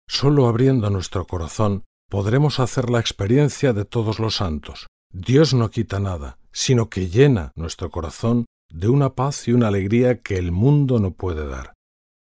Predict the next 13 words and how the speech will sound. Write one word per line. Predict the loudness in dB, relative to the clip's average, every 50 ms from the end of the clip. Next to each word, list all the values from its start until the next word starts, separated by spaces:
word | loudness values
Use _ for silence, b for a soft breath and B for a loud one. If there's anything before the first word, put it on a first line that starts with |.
| _ _ -8
Por | -6 -4 -2 -2
este | -2 -2 -4 0
camino, | 2 2 4 4 4 2 0 -2 -4 _ -6
el | -4 -2 0
miedo | 2 4 4 4 4 2 0 -2
cede | 0 -2 -2 0 2 2
enseguida | 0 0 0 -2 -4 -2 -2 -2 0 0 0
el | 0 0 -2
paso | -2 -4 -4 -4 -2 0 2 4
a | 4
una | 4 4 2 2
profunda | 0 -2 -4 -2 0 0 2 4 4 2 2
gratitud. | 0 -2 -4 -4 -4 -6 -8 -6 -8 -10 -10